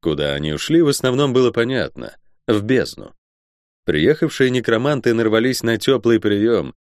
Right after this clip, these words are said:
и никто из них не смог убраться из логова паучихи по добру, по здорову. Уцелел лишь тот, кто прикончил Тальки и убил моё солнце. Я бы с радостью поговорил с ним по душам.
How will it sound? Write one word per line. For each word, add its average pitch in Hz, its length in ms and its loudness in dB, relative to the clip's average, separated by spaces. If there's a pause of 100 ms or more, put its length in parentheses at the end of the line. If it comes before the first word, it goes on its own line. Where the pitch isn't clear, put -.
(240)
и 113 100 2
никто 117 320 0
из 110 160 2
них 120 200 -2
не 117 100 0
смог 147 320 -2
убраться 85 400 0
из 78 100 -2
логова 85 320 2
паучихи 87 600 -2 (160)
по 143 120 4
добру, 95 320 2
по 87 100 0
здорову. 78 560 -4 (680)
Уцелел 90 720 0 (120)
лишь 76 320 -4
тот, 80 260 -2
кто 101 180 0
прикончил 117 560 0
Тальки 127 500 -4 (260)
и 156 100 4
убил 117 440 2 (100)
моё 73 380 -2
солнце. 55 680 -10 (840)
Я 71 280 0
бы 123 100 4
с - 140 -2
радостью 98 640 0
поговорил 107 520 2
с - 140 -8
ним 80 240 -2
по 82 140 0
душам. 55 680 -10